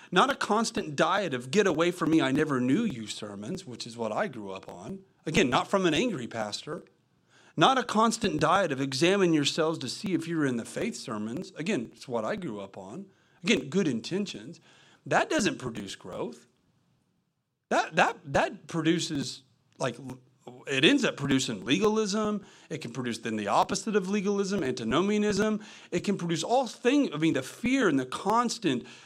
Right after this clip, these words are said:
um, examining yourselves. And, man, I don't wanna be the guy that says, "Lord," you know, or I'm like, "Lord, Lord." And he's like, "Get away from me, I never knew you."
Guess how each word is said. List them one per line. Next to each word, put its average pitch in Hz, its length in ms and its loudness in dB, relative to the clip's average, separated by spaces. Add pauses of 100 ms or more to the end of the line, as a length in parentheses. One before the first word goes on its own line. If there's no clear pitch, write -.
(160)
um, 127 340 -2 (160)
examining 196 640 4
yourselves. 131 580 0
And, 117 160 -4 (220)
man, 202 380 4
I 190 160 4
don't 240 160 2
wanna 196 160 2
be 196 180 -4
the 175 100 -2
guy 185 380 2
that 156 140 -8
says, 143 320 -6
"Lord," 185 240 0
you 175 100 -2
know, 175 160 2
or 175 80 2
I'm 165 100 0
like, 156 200 -2
"Lord, 214 320 0
Lord." 226 280 4
And 185 60 0
he's 160 120 2
like, 143 140 2
"Get 202 140 2
away 196 220 2
from 185 160 -4
me, 180 80 2
I 165 100 2
never 165 280 0
knew 196 260 0
you." 214 400 0